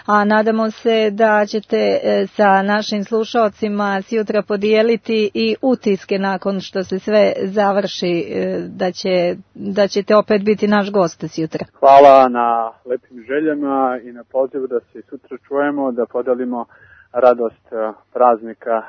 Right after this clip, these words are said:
Speaker 2: prenosa mošti Svetoga Nikole i velikog duhovnog događaja koji će se sutra, ako Bog da, zbiti na drevnom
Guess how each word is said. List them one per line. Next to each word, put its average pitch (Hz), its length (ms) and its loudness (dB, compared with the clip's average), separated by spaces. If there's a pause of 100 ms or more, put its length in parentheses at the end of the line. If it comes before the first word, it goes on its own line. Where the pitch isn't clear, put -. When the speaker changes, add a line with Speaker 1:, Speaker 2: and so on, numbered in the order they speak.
(160)
Speaker 2:
prenosa 110 380 -16
mošti 117 440 -12
Svetoga 110 360 -16
Nikole 131 440 -2 (640)
i 117 80 -14
velikog 117 640 -4 (200)
duhovnog 110 480 -12
događaja 123 500 -4
koji - 160 -20
će - 80 -20
se - 220 -20
sutra, 120 380 -6 (400)
ako - 100 -20
Bog 110 240 -8
da, 117 200 2 (220)
zbiti 113 560 -12 (520)
na 113 340 -4 (100)
drevnom 120 600 -6